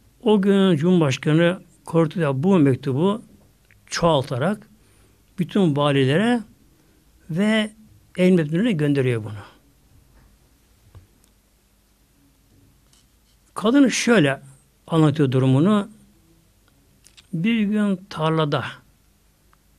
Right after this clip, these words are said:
kocasıyla beraber çalışırlarken bir de on yaşında bir oğlu varmış kadının. Çocuk etrafta oynuyormuş etrafta.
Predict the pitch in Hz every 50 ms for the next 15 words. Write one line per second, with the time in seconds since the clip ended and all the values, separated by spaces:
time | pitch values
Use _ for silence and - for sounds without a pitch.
0 | _ _ _ _ _ _ _ _ _ _ _ _ _ _ _ _ _ - - 170
1 | 170 175 156 - - 214 190 165 143 160 151 151 147 143 165 180 165 156 - -
2 | - 151 156 151 151 139 - - 175 151 135 131 123 120 120 - - 156 185 226
3 | 254 254 240 - - _ _ _ _ _ _ _ _ _ _ _ _ _ _ _
4 | _ _ _ _ _ _ - 339 277 247 240 214 202 190 190 196 - - _ _
5 | _ _ _ _ _ _ _ _ _ - 180 220 226 214 196 165 135 - 180 170
6 | 185 202 214 202 175 165 185 208 214 - 165 160 156 160 160 147 127 127 120 123
7 | 117 104 - - 139 123 123 127 117 113 123 139 151 - - _ _ _ _ _
8 | _ _ _ _ _ _ _ _ _ _ _ _ - - 262 214 220 190 147 151
9 | 147 131 127 - - - - _ _ _ - 240 220 185 156 135 127 113 110 107
10 | 104 - - - 143 127 - 120 110 107 - - 226 247 262 269